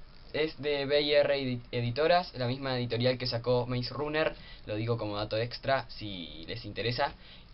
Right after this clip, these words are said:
Y antes de que me olvide, voy a hacer el anuncio del concurso que, que tengo actualmente en mi blog. Eh, estoy sorteando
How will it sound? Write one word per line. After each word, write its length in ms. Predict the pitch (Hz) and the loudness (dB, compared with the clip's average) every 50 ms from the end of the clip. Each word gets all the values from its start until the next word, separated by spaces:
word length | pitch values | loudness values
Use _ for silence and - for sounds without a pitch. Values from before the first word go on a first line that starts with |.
| - - | -12 -6
Y 380 | 151 180 190 196 196 190 175 - - | -4 -2 0 0 -2 -2 -4 -2 -2
antes 260 | 143 151 156 156 151 | 0 0 0 0 -2
de 80 | 147 139 | -2 -2
que 80 | 151 | 2
me 80 | 160 170 | 2 2
olvide, 320 | 175 190 196 190 196 196 | 2 4 4 4 4 4
voy 220 | 165 151 156 156 143 | 4 2 2 2 2
a 60 | 139 | 0
hacer 380 | - - 143 139 139 135 - - - | 0 0 2 2 2 2 0 -4 -4
el 480 | 110 113 107 107 107 101 98 98 98 95 95 107 120 - - - - - - - - - - - | -4 -4 -2 -4 -6 -6 -8 -8 -10 -10 -12 -12 -14 -14 -16 -16 -18 -16 -18 -18 -20 -20 -8 -2
anuncio 420 | 110 120 135 147 147 - 151 143 | 0 0 0 0 0 -2 2 2
del 120 | 131 127 120 | 2 2 2
concurso 600 | 113 120 120 123 127 131 - - 156 156 170 - - - - - - - - | 0 0 0 0 -2 -2 0 2 2 2 2 0 -6 -12 -14 -14 -16 -14 -8
que, 640 | - 107 104 101 98 95 90 87 90 85 85 87 - - - - - - - - - - - - - - - - - - - - - - - - - - - | -4 -2 -2 0 -2 -2 -2 -2 -4 -4 -6 -8 -10 -14 -18 -18 -18 -18 -16 -16 -16 -16 -18 -18 -16 -16 -16 -16 -16 -16 -16 -16 -16 -16 -16 -16 -16 -10 -8
que 80 | 123 | -4
tengo 460 | 117 120 131 131 127 131 120 117 - - - - - | 0 0 0 2 4 4 2 2 0 -6 -14 -14 -8
actualmente 1160 | - 90 98 98 95 104 - - - - - - 117 110 107 107 107 107 104 104 - 113 110 - - | -6 -4 -4 -4 -4 -6 -8 -12 -16 -10 -2 0 0 0 0 -2 -4 -4 -6 -4 -4 -6 -6 -6 -6
en 200 | 101 98 92 92 | -8 -8 -6 -8
mi 160 | 90 87 82 | -8 -8 -6
blog. 200 | 85 85 - - - - - - - - - - - - - - - - - - - - - - - - - - - | -4 -4 -4 -6 -6 -14 -18 -18 -18 -18 -18 -18 -18 -18 -16 -16 -16 -16 -16 -16 -18 -18 -18 -16 -16 -16 -16 -14 -8
Eh, 260 | - 139 139 135 - | -6 -4 0 0 0
estoy 200 | - - 151 160 | 0 0 0 2
sorteando 800 | 165 180 160 147 156 160 156 160 160 160 165 156 156 156 151 - | 2 2 2 2 2 2 4 4 4 4 6 6 6 4 2 0